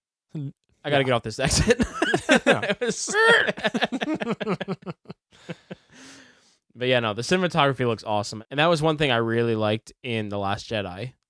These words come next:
Speaker 2: Was, uh, like, the one thing that I, I always say, I'm like, "Man, there's some really beautiful shots in that movie."
Speaker 1: Yeah.
Speaker 2: But yeah, they don't, they still, they don't give you a lot in this. You don't really know much.
Speaker 1: Oh,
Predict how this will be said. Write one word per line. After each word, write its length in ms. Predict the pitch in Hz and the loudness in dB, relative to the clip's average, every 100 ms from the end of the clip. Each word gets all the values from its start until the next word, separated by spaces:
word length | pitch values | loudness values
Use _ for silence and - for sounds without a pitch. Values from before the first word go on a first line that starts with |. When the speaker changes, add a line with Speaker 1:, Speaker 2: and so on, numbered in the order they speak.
| - | -12
Speaker 2:
Was, 200 | 117 104 | -8 -8
uh, 100 | 104 143 | -10 -10
like, 220 | 127 98 _ _ 247 | -10 -10 _ _ -16
the 80 | 135 | -4
one 260 | 135 143 | 0 0
thing 140 | 139 143 | 0 0
that 80 | 123 | 2
I, 80 | 117 | 0
I 160 | 117 | 0
always 220 | 123 120 120 | -2 -2 -4
say, 120 | 117 | -6
I'm 100 | 107 | -6
like, 200 | 104 101 | -8 -8
"Man, 140 | 117 107 | -10 -6
there's 140 | 135 | -6
some 180 | 151 113 | -6 -8
really 240 | 107 104 | -8 -8
beautiful 320 | 98 101 104 | -8 -10 -10
shots 340 | 98 - 92 - | -8 -6 -6 -8
in 60 | |
that 100 | - | -12
movie." 320 | 87 85 87 - _ - | -10 -6 -8 -10 _ -8
Speaker 1:
Yeah. 200 | 113 107 _ | -4 -6 _
Speaker 2:
But 80 | 113 | -10
yeah, 160 | 143 143 - | -10 -8 -4
they 100 | 180 | -2
don't, 140 | 240 | 0
they 100 | 165 | -2
still, 220 | 156 208 | 0 0
they 100 | 156 | 2
don't 160 | 131 135 | 2 2
give 180 | 135 143 | 2 2
you 100 | 135 | 4
a 40 | |
lot 180 | 131 143 | 4 2
in 60 | 113 | -2
this. 260 | 107 - | -8 -8
You 60 | 117 | -6
don't 160 | 120 | -4
really 180 | 123 123 | -2 -2
know 140 | 127 120 | -2 -4
much. 320 | 101 - | -6 -10
Speaker 1:
Oh, 40 | - | -4